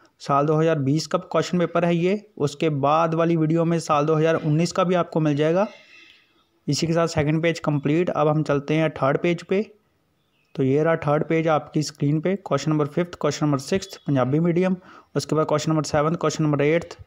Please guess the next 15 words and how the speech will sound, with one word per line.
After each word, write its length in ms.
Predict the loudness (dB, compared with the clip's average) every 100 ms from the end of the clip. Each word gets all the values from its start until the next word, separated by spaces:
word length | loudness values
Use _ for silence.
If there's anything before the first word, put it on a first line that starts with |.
| _ _ _ _ _ _ -4
वीडियो 300 | 0 2 2
एकदम 320 | 0 0 -2 -2
स्लो 340 | -2 0 2
है 160 | 2 0
ताकि 380 | -2 -2 0 0
आपको 320 | 0 0 -2
एक 160 | 0 -2
एक 120 | -2
वर्ड, 300 | 0 2 2
एक 200 | 0 -2
एक 100 | -2
क्वेश्चन 320 | -2 0 -2
क्लियरली 440 | 0 2 2 2 0
दिखाई 260 | 0 0
दे। 180 | 2 0